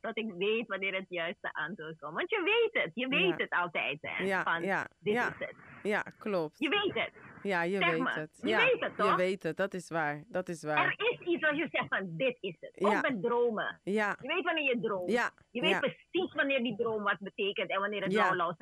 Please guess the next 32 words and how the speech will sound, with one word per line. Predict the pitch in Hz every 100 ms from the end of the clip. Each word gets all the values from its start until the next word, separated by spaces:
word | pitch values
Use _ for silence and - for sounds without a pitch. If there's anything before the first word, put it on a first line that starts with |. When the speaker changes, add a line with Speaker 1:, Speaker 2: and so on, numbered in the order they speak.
| 143
Speaker 1:
is. | 139 -
Speaker 2:
Ja. | 190 190 - - _ _ - -
En | 208
het | 220
is, | 247 269
Speaker 1:
Weet | 311
je, | 339 226
Speaker 2:
we | 226
Speaker 1:
er |
is | 254
Speaker 2:
willen | 262
Speaker 1:
een | 262
Speaker 2:
ons, | 262 -
Speaker 1:
gevoel. | - 294 208 - -
Speaker 2:
we | 202
willen | 226 269
onszelf | 269 - 269 254
vaak | 262 247 -
overtuigen | 233 220 - 233 247 294 277 285 381 - _ _
van | - 214 196
hetgeen | 196 - 226 208
wat | 196
we | 180
willen | 170 285 233
dat | 165
het | 165
moet | 156 147
zijn. | - 117 107 _ _ _ _ _ _ _ _ _ _ -
Maar | 165 -
we, | 185 214 156 170
we | 185 143
weten | 214 269